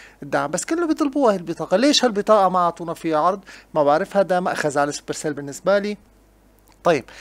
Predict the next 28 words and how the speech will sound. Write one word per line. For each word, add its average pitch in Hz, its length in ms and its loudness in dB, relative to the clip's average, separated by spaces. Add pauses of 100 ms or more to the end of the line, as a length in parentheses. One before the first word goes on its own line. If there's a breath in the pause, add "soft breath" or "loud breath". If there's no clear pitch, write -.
(560 loud breath)
كيف 262 380 2
بدي 180 320 -2
اختار 185 680 4 (100)
ال-، 156 520 0 (220)
آه، 135 720 -2 (1080)
التشكيلة؟ 143 760 -4
يعني 135 200 -6
على 156 180 2
أي 156 180 -4
أساس؟ - 320 -12 (380 loud breath)
بما 214 480 2
إنه 254 260 0
قناة 220 460 0
الوان 214 260 -2
جن 214 140 -4
جن 202 200 -4
وان 196 180 -2
حتضرب 175 600 -2
رقم 220 520 2
جديد، 165 800 -4
نعم، 147 480 0
قناة 180 440 -2
ر-، 156 160 -4
حتضرب 180 480 -6
رقم 196 300 -4
جديد 165 300 -10
بالعالم 170 540 0
العربي، 156 480 -4